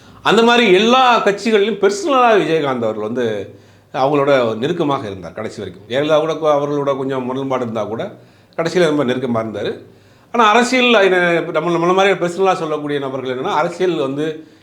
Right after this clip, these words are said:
இந்த மாதிரியான ஒரு, ஒரு யதார்த்தமான மனிதர்கள் வந்து அரசியல்ல வந்து பெருசா வந்து ஜொலிக்க முடியாம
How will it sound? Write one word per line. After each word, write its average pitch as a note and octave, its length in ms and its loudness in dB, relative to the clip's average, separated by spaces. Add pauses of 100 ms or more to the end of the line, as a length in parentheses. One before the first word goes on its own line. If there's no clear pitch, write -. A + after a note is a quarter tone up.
(140)
இந்த F#3 160 0
மாதிரியான F3 520 2
ஒரு, C#3+ 460 -2 (260)
ஒரு B2+ 680 2
யதார்த்தமான F#3+ 580 0
மனிதர்கள் C#3 500 -4 (160)
வந்து C#3+ 180 -6
அரசியல்ல C#3 420 -2
வந்து A#2+ 500 -4 (420)
பெருசா D#3+ 380 -2
வந்து C3+ 200 -4
ஜொலிக்க D3+ 200 -6
முடியாம A#2+ 220 -6